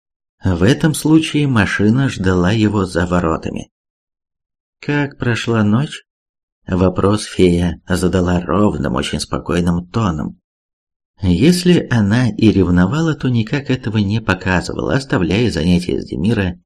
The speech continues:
за скобками. "Не буду врать, отлично. Твои травки в очередной раз помогли мне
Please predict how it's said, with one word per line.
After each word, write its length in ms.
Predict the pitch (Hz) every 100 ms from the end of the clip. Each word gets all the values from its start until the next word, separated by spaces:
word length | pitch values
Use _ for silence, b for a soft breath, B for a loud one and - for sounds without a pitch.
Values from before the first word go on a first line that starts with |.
| _
за 160 | - 90
скобками. 680 | - 82 73 - - - _ _ _ _ _ _ _ _ _ _
"Не 360 | - 90 127 160
буду 360 | 107 135 113 92
врать, 420 | 92 135 135 - _
отлично. 720 | 67 - 104 113 - - - _ _ _ _ _ _ _ -
Твои 340 | 87 95 92
травки 460 | 90 76 110 127 -
в 80 | 95
очередной 520 | 90 117 92 82 78
раз 200 | 110 139
помогли 480 | - 101 92 90 123
мне 380 | 104 104 -